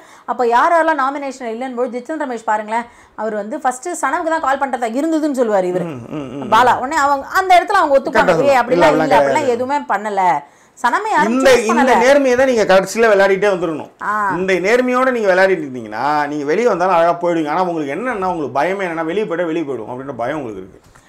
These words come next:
Speaker 1: அது இன்னொரு ஒரு விஷயம். வெளியில, அதாவது, இப்ப இன்னைக்கு ரியோவை கேட்ட அத்தனை கேள்விகளும் அவங்களுக்கு அவங்க மனசுல இருக்கு.
Speaker 2: ம்.
Speaker 1: "நான் எப்படி வெளியில ப்ரொஜெக்ட் ஆயிடுவேன், நான் எப்படி வெளியில ப்ரொஜெக்ட் ஆயிடுவேங்கிறது அவங்களுக்கு இருக்கிறதே."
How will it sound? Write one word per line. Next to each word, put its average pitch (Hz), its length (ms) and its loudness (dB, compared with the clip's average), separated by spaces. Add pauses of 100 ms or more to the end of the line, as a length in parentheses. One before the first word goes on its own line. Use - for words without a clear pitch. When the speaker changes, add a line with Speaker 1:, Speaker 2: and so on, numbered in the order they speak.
(140)
Speaker 1:
அது 214 180 -8
இன்னொரு 403 260 -4
ஒரு 339 120 -4
விஷயம். 302 340 -10
வெளியில, 302 480 -4
அதாவது, 196 400 -4
இப்ப 262 140 -6
இன்னைக்கு 220 220 -6
ரியோவை 359 380 2
கேட்ட - 260 -4
அத்தனை 349 340 -4
கேள்விகளும் 294 400 -4
அவங்களுக்கு 269 380 -2
அவங்க 220 220 -6
மனசுல 240 240 -8
இருக்கு. 190 240 -10 (120)
Speaker 2:
ம். 151 280 -6
Speaker 1:
"நான் 277 280 0
எப்படி 262 240 -2
வெளியில 233 180 0
ப்ரொஜெக்ட் 185 340 -10
ஆயிடுவேன், 165 240 -6
நான் 247 240 -2
எப்படி 339 200 0
வெளியில 294 180 0
ப்ரொஜெக்ட் 262 340 -4
ஆயிடுவேங்கிறது 311 460 0
அவங்களுக்கு 381 480 2
இருக்கிறதே." 330 440 -2